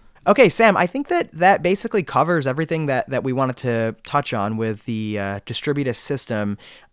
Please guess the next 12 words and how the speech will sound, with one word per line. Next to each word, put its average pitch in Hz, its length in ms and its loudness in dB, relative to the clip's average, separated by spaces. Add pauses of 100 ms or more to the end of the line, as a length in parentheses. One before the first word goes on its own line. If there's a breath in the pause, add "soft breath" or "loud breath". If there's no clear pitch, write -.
(140)
Uh, 117 240 0
do 135 120 -4
you - 20 2
have 156 80 0
any 214 200 2 (180)
parting 170 640 0
thoughts - 480 0
about, 151 320 0
about 143 200 0
any 156 160 0
of 170 80 0
this? 185 300 -2